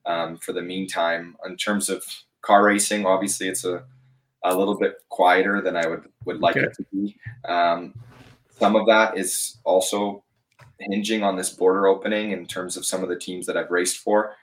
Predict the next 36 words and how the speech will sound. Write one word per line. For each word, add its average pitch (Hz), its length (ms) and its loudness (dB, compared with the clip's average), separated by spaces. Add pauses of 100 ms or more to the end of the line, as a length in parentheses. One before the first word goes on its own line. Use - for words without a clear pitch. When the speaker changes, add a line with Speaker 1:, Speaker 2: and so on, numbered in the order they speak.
(100)
Speaker 2:
Okay. 127 280 0
Speaker 1:
uh, 110 80 -2 (520)
going 92 240 0
over 90 260 0
to - 140 -10
the - 60 -12
border. 90 500 0 (460)
But 95 120 4
it's 101 220 0
a, 101 200 4
it's - 240 0
a 107 100 2
tough, - 720 0
uh, 95 400 6 (100)
it's - 140 -4
a 104 100 -2
tough - 340 -2
deal 98 340 2
in 92 120 -2
terms 92 340 -6
of, 92 220 0 (100)
um, 85 420 -2 (200)
when 90 100 -14
you're 92 120 -6
not 92 300 -2
there, 92 460 2 (300)
you - 80 -20
ca-, - 200 -12
it's, - 300 -10 (160)
you 90 80 -10
know, 80 220 -8
obviously 90 400 -2
very 87 260 0
easy 95 280 -10
to - 120 -16
be 87 160 -12